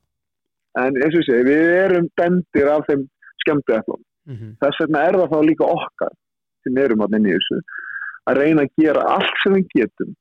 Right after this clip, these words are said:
Speaker 1: til þess að, að, hérna, að, að, að koma í veg fyrir svona.
Speaker 2: Mhm.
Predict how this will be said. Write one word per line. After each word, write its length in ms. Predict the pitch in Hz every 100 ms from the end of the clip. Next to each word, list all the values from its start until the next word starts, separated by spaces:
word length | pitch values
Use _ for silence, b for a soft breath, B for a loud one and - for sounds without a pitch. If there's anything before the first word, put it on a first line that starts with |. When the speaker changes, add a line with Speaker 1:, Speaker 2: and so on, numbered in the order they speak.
| _ _ _ _ _ _ _ _
Speaker 1:
til 140 | - 127
þess 100 | -
að, 200 | 113 110 _ _
að, 200 | 120 117
hérna, 300 | 123 117 110 107
að, 340 | - 117 110 - - _
að, 200 | - - -
að 120 | 123
koma 220 | - 156
í 40 | 143
veg 140 | 156
fyrir 240 | - 101 -
svona. 200 | - - _ _
Speaker 2:
Mhm. 300 | 135 110